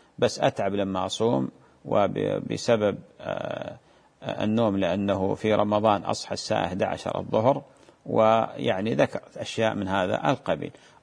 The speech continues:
أختي أم عصام من اليمن، بارك الله فيك. أولًا أختي الفاضل، أنت ذكرتي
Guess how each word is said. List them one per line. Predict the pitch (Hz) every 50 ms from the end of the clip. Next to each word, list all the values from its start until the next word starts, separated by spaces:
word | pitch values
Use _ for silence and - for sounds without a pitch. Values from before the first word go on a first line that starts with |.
| -
أختي | - 160 160 - - - 135 135 131 -
أم | - 127 127 123 107
عصام | 104 110 107 - - 107 107 107 107 107 - - _ _ _ _ _ _ _ _ -
من | - 120 120 110 - -
اليمن، | 98 98 98 92 82 76 - - -
بارك | 123 120 101 - - - -
الله | - 73
فيك. | 76 82 - - - -
أولًا | - 175 180 175 151 143
أختي | 131 - - 127
الفاضل، | 117 101 107 104 98 110 113 -
أنت | 165 170 156 175
ذكرتي | 170 175 165 - 185 165 156 - 131 135 143